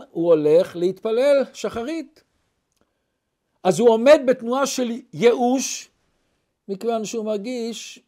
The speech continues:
"אני לא אוכל לחיות. אני עבד, עבד לחיים שלי. אני שומר שבת מכיוון שצריך לעשות, אבל זה אצלו עבודת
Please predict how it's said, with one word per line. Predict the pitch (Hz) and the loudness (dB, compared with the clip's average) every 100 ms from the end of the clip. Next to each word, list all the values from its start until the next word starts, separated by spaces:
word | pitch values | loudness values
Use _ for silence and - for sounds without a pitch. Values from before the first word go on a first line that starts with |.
| _ - | _ -12
"אני | 254 269 | -12 -10
לא | 320 359 339 | -10 -8 -4
אוכל | 233 151 202 185 | -6 -6 -4 -4
לחיות. | 180 151 - 139 131 175 - _ - _ _ _ _ _ _ _ _ _ _ _ - | -2 -6 -8 -10 -2 -2 -2 _ -20 _ _ _ _ _ _ _ _ _ _ _ -2
אני | 190 240 262 - | 0 0 -2 -2
עבד, | - 262 262 208 180 214 180 139 - | 4 8 10 8 6 6 6 2 -6
עבד | - 240 214 170 208 165 | 6 6 6 6 2 4
לחיים | 175 156 - 151 139 127 104 | -4 -4 -8 -12 -10 -12 -14
שלי. | - 90 76 _ _ _ _ _ _ _ _ _ _ | -20 -20 _ _ _ _ _ _ _ _ _ _ _
אני | 143 170 | -2 0
שומר | 143 175 190 208 | 2 2 4 4
שבת | 190 165 190 | 2 0 0
מכיוון | 185 - 143 139 | -2 -8 -8 -8
שצריך | 151 123 135 123 208 | -10 -14 -12 -10 -10
לעשות, | 180 123 - 87 85 _ _ _ _ _ _ _ - | -12 -14 -16 -20 -20 _ _ _ _ _ _ _ -6
אבל | 151 156 | -2 -2
זה | 131 | -4
אצלו | 151 - 185 185 | -8 -10 -12 -12
עבודת | 175 131 127 107 131 _ | -12 -14 -16 -16 -18 _